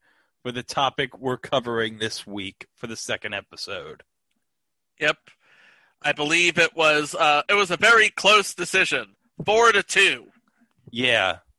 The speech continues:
Speaker 1: So those two people, they said, "No, we wanna hear about Springs. We don't wanna hear about Tim Conway as a
Speaker 2: Uh,
Speaker 1: private eye."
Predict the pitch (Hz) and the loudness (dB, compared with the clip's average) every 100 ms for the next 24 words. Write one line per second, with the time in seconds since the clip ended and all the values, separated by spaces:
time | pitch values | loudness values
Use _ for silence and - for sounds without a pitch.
0 | _ _ _ _ _ _ - 135 120 117 | _ _ _ _ _ _ 0 2 2 -2
1 | _ _ - 165 - - 175 139 175 160 | _ _ 0 2 0 0 0 2 2 2
2 | 156 147 143 - _ _ 139 139 - 143 | 4 4 2 -2 _ _ 0 0 0 2
3 | 135 120 _ _ _ _ 107 113 117 143 | 2 -2 _ _ _ _ -4 -2 0 0
4 | 143 139 123 139 131 127 - _ 101 117 | 2 0 -2 -2 -2 -2 -8 _ -6 -6
5 | 120 - - - 117 110 92 90 - - | -6 -10 -14 -8 -4 -2 -4 -8 -14 -16
6 | - _ 135 147 147 139 127 135 120 120 | -18 _ 0 4 4 2 2 2 2 -2
7 | - _ - - 139 - 123 127 117 117 | -6 _ -12 -8 -6 -6 -8 -6 -6 -6
8 | 113 104 160 - 113 107 104 98 95 | -4 -6 -8 -6 -6 -4 -4 -4 -4